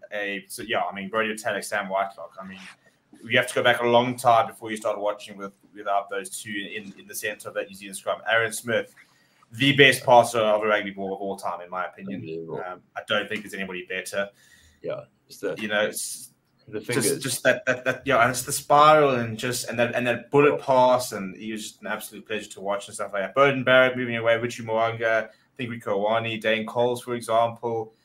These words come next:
Speaker 1: Um,
Speaker 2: Mm.
Speaker 1: lots of big names moving on. Do they cope, or do you think we're gonna see a, a bit of a hit from the All Blacks next year?
Speaker 2: Yeah, I mean,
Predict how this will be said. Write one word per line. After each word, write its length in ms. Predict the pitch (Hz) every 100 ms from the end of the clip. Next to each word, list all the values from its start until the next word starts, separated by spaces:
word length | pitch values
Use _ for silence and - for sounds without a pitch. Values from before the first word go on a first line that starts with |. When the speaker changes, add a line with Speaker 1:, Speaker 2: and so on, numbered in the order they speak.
| _ _ _
Speaker 1:
Um, 640 | 107 107 107 107 107 107 - _ _ _ _
Speaker 2:
Mm. 280 | 87 90 85 - -
Speaker 1:
lots 300 | 131 170 175
of 180 | 196 -
big 240 | 165 147
names 320 | 147 147 147
moving 280 | 135 143 135
on. 380 | 143 123 - - _ _ _ _ _ _ _ _ _ _ _ - -
Do 140 | - 151
they 140 | 156
cope, 380 | 147 185 254 -
or 80 | 135
do 60 | 135
you 60 |
think 200 | 135 131
we're 80 | 131
gonna 160 | 135 -
see 240 | - 131
a, 240 | 117 113
a 40 | 110
bit 140 | 123
of 80 | 120
a 60 | 104
hit 240 | 113 -
from 100 | 107
the 60 | 101
All 100 | 95
Blacks 300 | 95 90 92
next 240 | 87 -
year? 140 | 85 - _ _ _ _ _ _ _ _ _ _ _ _ _ _ _ _ _ -
Speaker 2:
Yeah, 520 | 98 107 104 92 -
I 140 | -
mean, 420 | 123 131 131 -